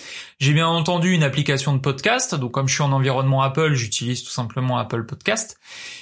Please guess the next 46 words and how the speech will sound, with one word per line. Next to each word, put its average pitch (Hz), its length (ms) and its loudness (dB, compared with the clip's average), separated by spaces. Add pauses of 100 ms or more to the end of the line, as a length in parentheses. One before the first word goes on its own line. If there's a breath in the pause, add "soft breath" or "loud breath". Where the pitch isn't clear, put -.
(120)
J'utilise 233 420 2
une 202 140 4
appli 208 420 2
qui 214 140 -2
s'appelle 143 340 0
Skillshare. 202 840 0
Euh, 127 400 2
je 123 100 -2
sais 156 160 0
pas 226 140 0
si 208 160 -2
tu 165 100 -8
connais 170 300 0
ce - 80 2
site-là, 156 440 0
mais 160 140 2
c'est - 220 0
un 127 160 2
site - 480 0
anglophone 170 840 2
où 135 120 0
t'as 131 180 0
pas 151 160 0
mal 190 240 2
de 156 100 4
tutos. 165 720 0
Je 139 120 -4
trouve 160 200 -6
que 143 100 -4
c'est - 140 -2
vraiment 139 260 2
de 170 60 -2
super 165 340 0
bonne 160 200 2
qualité 160 480 2
et 175 60 2
il 135 80 0
y 123 60 0
a 120 60 2
beaucoup 165 500 -4
de 147 160 0
créateurs 139 520 0
de 139 80 0
contenu 151 440 -2
qui, 131 320 -6
euh, - 60 -2